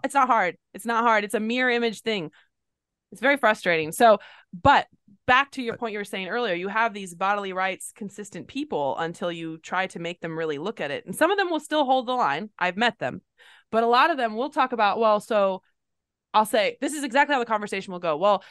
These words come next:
Speaker 1: it's her body, it's her choice. Okay, so do you think abortion should be legal at any stage for any reason?" And most people will demur and they'll try to, they'll try to change the subject. But some people will say, "Yes, I do." Okay,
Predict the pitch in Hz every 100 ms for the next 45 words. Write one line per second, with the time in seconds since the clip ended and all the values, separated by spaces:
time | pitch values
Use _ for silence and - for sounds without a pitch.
0 | - - 311 262 262 233 247 220 226 175
1 | 220 - 190 208 202 202 220 202 208 196
2 | 208 196 190 190 185 180 180 180 180 -
3 | - 175 165 165 160 143 - _ _ -
4 | 196 196 196 202 240 - - 233 214 202
5 | 196 175 185 180 175 170 185 180 180 185
6 | 180 170 165 170 175 165 143 170 190 175
7 | 165 160 170 147 - - - 214 220 185
8 | 185 - 170 214 214 - 196 170 139 _
9 | _ - - 185